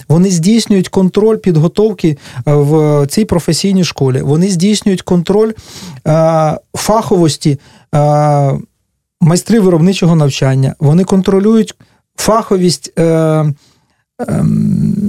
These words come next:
ну, був в Радянському Союзі такий, е, інститут наставництва на виробництві, коли, е, учень приходив на виробництво, за ним закріплювався,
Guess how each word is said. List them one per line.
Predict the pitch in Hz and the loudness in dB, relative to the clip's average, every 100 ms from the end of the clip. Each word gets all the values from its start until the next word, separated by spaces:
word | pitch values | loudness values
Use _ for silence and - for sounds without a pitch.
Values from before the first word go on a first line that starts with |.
| 240 220 | -2 0
ну, | 185 180 | 2 2
був | 196 170 170 | 2 2 2
в | |
Радянському | 165 151 160 - 156 | 0 0 0 0 0
Союзі | - 185 | 2 -2
такий, | - 143 165 160 | -2 -2 0 0
е, | 147 143 | 0 0
інститут | 175 - 180 196 180 | 0 0 -2 -2 0
наставництва | 180 - 180 147 135 - 147 | -2 0 0 0 0 -2 0
на | 139 | 0
виробництві, | 135 147 143 147 139 131 - - | 2 2 2 2 0 -6 -8 -4
коли, | 170 156 147 185 | 0 2 0 0
е, | 139 | 0
учень | 135 196 220 226 214 | 0 0 0 0 0
приходив | 170 - 160 143 | -2 0 0 2
на | 143 | 2
виробництво, | 139 143 160 226 - | 2 2 2 0 0
за | 170 | 0
ним | 160 151 | 2 2
закріплювався, | 143 147 151 147 139 135 - | 0 0 0 2 0 0 -4